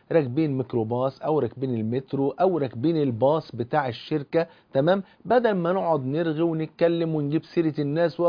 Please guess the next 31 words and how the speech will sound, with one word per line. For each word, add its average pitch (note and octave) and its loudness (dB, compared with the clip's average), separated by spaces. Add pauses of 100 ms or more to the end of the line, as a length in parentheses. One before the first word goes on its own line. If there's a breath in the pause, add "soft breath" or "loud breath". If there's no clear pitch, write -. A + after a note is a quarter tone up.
(120)
و، G#3 2 (200 loud breath)
لا، G#3 0
المصحف A3 0
في - -2
ايدينا، C#3 2
اول G3 2
ما E3 -2
نطلع: A3 2 (200 loud breath)
"سلام C#3+ 0
عليكم"، F3 0
نسلم C#3 -2
على C#3 0
الناس C#3+ -2
اللي D#3+ -2
معانا F#3+ 0 (280 loud breath)
ونجلس C#3+ 0
في D#3+ -4
مكاننا. B2 -2
النساء E3 -2
بتسلم A#2+ -4
على A2 -6
النساء A2 -2
والرجال E3 0
بيسلموا F3+ -6
على A#2+ -2
الرجال، C#3 2 (280 soft breath)
ونقعد G#3+ 2
في - -6
مكاننا، G#2+ -4
نفتح G#3 -2
المصحف G#3+ -2